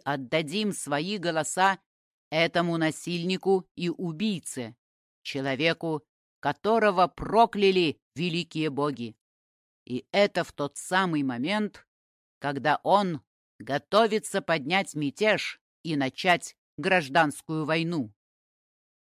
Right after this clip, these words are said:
«Никто не имеет права агитировать заранее!» — закричал с места Луций Бестия. «Но никто не вправе оставаться безнаказанным,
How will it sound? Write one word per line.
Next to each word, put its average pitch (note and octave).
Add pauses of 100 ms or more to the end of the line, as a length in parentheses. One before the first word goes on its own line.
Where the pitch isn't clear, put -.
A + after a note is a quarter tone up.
«Никто F#3
не B3
имеет A#3+
права A3+ (100)
агитировать G#3
заранее!» — D#3 (340)
закричал D#3
с -
места F3 (180)
Луций E3+
Бестия. C#3 (920)
«Но A2
никто D#3
не F3+
вправе E3 (140)
оставаться D3+
безнаказанным, F3